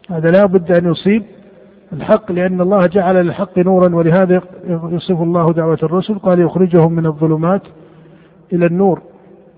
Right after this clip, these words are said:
فلا يتوهم أن في هذه المقتضيات أو، أو الأسباب، بعبارة أص-، أدق في التعبير العلمي، في هذه الأسباب التي تحصل عنها الضلالة،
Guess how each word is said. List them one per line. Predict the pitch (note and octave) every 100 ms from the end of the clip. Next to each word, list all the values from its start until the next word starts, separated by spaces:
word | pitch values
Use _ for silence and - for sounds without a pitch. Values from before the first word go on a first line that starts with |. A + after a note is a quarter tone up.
| _ _ _ _ _ _ _ _ _ _ _ -
فلا | E3+ G#3
يتوهم | G#3+ G3 G3+ G3 F3 F3+ G#3 - - - - - -
أن | F#3+ F#3+ F3
في | D3+ E3
هذه | F3+ G3 F#3 F3+ G#3+ -
المقتضيات | F#3 E3+ - F3+ E3+ E3+ F#3 F3+ F#3 - - - - - - - F3+
أو، | E3+
أو | E3+ E3+ E3+
الأسباب، | E3 E3 D#3 F3 F3+ F#3 F#3 - D#3
بعبارة | D3 D#3+ E3+ E3 D#3 E3+ C#3+
أص-، | -
أدق | E3+ D#3 D#3 F#3 F#3
في | -
التعبير | E3+ E3+ D3 F3 E3
العلمي، | D3+ E3 G3+ G#3+
في | D3+ C#3+ E3
هذه | E3+ G#3 G3+
الأسباب | F3+ F#3 E3 F#3+ F#3 E3+ - - - - - F3+
التي | F3 D#3
تحصل | D#3+ F#3 - F#3
عنها | F3 E3+ E3+
الضلالة، | E3 D3 D#3 F3+ E3+ G3